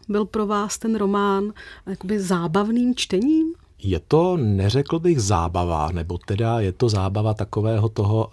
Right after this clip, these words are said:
Speaker 2: a teď nechci, aby to znělo nabubřele vzhledem k tomu, že tady člověk mluví o vlastní čtenářské zkušenosti, ale je to skutečně zábava toho intelektuálního typu. Takový magris je, to se nedá nic dělat. Ale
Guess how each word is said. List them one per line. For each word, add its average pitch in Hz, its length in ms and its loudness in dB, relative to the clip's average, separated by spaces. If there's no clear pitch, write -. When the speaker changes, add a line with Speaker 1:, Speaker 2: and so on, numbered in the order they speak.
Speaker 2:
a 95 140 -2
teď 95 200 -4
nechci, 101 300 -2
aby 101 160 0
to 107 160 0
znělo 90 480 -2
nabubřele 98 680 0
vzhledem 98 480 0
k - 60 -20
tomu, 98 340 -2
že 98 200 0
tady 90 260 -2
člověk 98 340 -2
mluví 101 220 0
o 98 40 -2
vlastní 107 460 0
čtenářské 98 520 0
zkušenosti, 104 540 -2
ale 98 140 0
je 107 40 2
to 151 100 0
skutečně - 460 2
zábava 104 360 2
toho 107 540 2
intelektuálního 95 840 0
typu. - 300 -6
Takový 139 340 4
magris 104 400 2
je, 80 100 0
to 92 220 -4
se 98 220 -4
nedá 95 260 -2
nic 92 180 -2
dělat. 85 240 -4
Ale 92 500 -2